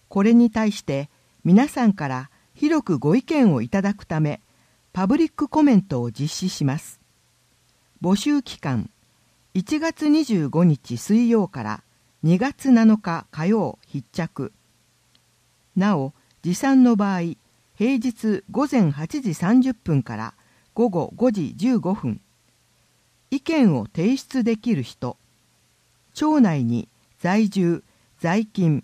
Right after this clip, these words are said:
在学の人。公表場所及び方法、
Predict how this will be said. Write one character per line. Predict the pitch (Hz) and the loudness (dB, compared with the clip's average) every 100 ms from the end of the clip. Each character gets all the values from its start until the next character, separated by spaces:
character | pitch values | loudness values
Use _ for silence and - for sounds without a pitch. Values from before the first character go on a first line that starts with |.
| _ _ _ | _ _ _
在 | - 185 254 | -4 -2 -2
学 | 240 220 | -4 0
の | 190 160 | 2 2
人。 | - 131 - _ _ _ _ _ _ _ _ _ _ _ _ _ _ _ _ | -4 -12 -12 _ _ _ _ _ _ _ _ _ _ _ _ _ _ _ _
公 | - 220 | -2 0
表 | 277 285 269 | 0 0 0
場 | 233 220 | 0 -2
所 | 214 202 190 - | -2 -4 -4 -2
及 | 220 269 | 0 2
び | 175 131 | 0 -4
方 | - - 175 | -8 -4 -2
法、 | 196 180 156 | -2 -2 -4